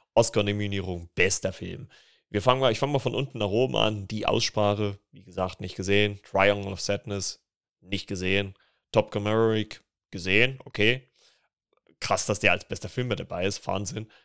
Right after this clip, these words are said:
Tar, haben wir gerade den Trailer geguckt, gut, kon-, von der Aufmachung her, glaub ich, verdient. Die Fabelmans will ich noch gucken,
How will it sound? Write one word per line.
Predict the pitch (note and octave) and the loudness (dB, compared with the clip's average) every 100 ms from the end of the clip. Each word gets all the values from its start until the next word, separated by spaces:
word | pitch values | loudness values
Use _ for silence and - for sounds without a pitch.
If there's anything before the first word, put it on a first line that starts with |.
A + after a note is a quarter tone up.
| _ _ - | _ _ -8
Tar, | - G#2+ B2+ B2 | 2 6 6 4
haben | G#2+ | -2
wir | |
gerade | G#2 G#2+ G2+ | 2 2 2
den | |
Trailer | F2+ G#2+ B2 | 2 4 4
geguckt, | A#2+ C#3 C3 - C3 | 2 -2 -4 -8 -8
gut, | B2 A#2 - | -4 -4 -2
kon-, | A2+ G#2 | 0 0
von | - G2+ | -2 2
der | F#2 | 2
Aufmachung | G#2 A2 G#2 G2+ | 2 2 0 2
her, | G#2 G2 F#2+ | 4 4 2
glaub | G2+ F#2+ | -4 -4
ich, | - | -4
verdient. | - F2+ A2 B2 - _ _ _ | -6 -4 -4 -6 -12 _ _ _
Die | |
Fabelmans | G2+ A2 B2 A#2+ A#2 A#2 - - | 2 4 6 2 -2 -2 -4 -4
will | A2 C3 | 2 2
ich | C#3 | 2
noch | C3 - | -2 0
gucken, | C3+ C3+ C3 | -2 -2 -8